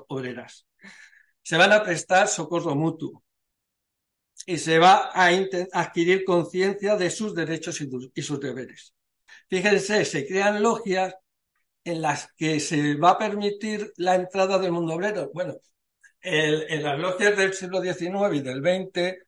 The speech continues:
para ser masón, una de las cosas que era obligatorio es saber leer y escribir. Era lo mínimo que se exigía. Bueno, pues habrá logias, eh, que, que, eh, y bueno, tener un medio de subsistencia.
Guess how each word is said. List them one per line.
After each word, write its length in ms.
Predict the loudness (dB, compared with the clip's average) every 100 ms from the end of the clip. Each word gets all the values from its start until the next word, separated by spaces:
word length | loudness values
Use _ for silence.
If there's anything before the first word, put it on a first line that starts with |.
| _
para 220 | -2 -2
ser 220 | -2 -2
masón, 540 | -2 -2 2 4 4 -2
una 200 | -12 -10
de 60 | -2
las 200 | -2 -2
cosas 380 | -4 -2 -4 -4
que 140 | -4
era 420 | 0 4 4 2 -2
obligatorio 720 | -6 -4 -2 -2 -2 -4 -2
es 80 | -2
saber 260 | -2 0 -2
leer 220 | -2 -4
y 60 |
escribir. 420 | -8 -12 -14 -14 -18 _ _ _ _ _ _ _ _ _ _ _ _ _ _
Era 240 | -12 -2 -2
lo 140 | 0
mínimo 420 | 0 2 2 2
que 140 | 0 -8
se 140 | -8
exigía. 420 | -12 -16 -16 -14
Bueno, 240 | -8 -6 -6
pues 180 | -8 -6
habrá 200 | 2 4
logias, 600 | 4 2 2 0 0 -12 _ _ _ _ _ _ _
eh, 440 | 0 0 0 -2 -6
que, 560 | -2 0 2 0 -2 -4 -14 _ _ _ _ _
que, 100 | -4 -2
eh, 240 | -2 -4 -4
y 120 | -2
bueno, 300 | 4 4 4 0
tener 360 | -2 0 0
un 200 | 0 2
medio 280 | 2 2 0
de 120 | 0
subsistencia. 920 | -4 -8 -10 -12 -8 -8 -8 -14 -14